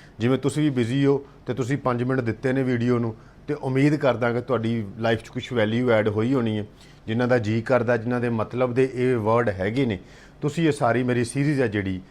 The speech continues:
ਇਹ ਲੜੀ ਇੱਕ ਚਲਾਈ ਹੈ ਮੈਂ ਵੀਡੀਓਜ਼ ਦੀ, ਜਿਹਦੇ ਵਿੱਚ ਮੈਂ ਆਮ ਯਾਨੀ ਕਿ ਪਿੰਡਾਂ ਦੇ ਲੋਕਾਂ ਦੀ ਜੋ ਜ਼ਰੂਰਤ ਵਾਲੀਆਂ ਚੀਜ਼ਾਂ ਨੇ, ਇਹ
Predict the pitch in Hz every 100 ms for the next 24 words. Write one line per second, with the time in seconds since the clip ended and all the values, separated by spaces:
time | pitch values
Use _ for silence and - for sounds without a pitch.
0 | - - 123 117 123 123 - 113 113 110
1 | 113 123 127 117 117 131 117 127 117 120
2 | 127 123 123 120 123 127 - - - -
3 | 131 139 156 151 143 143 - 135 143 143
4 | 135 117 - 120 120 123 117 117 120 117
5 | 110 107 110 101 135 131 147 131 123 123
6 | 120 90 98 92 80 - - 131 120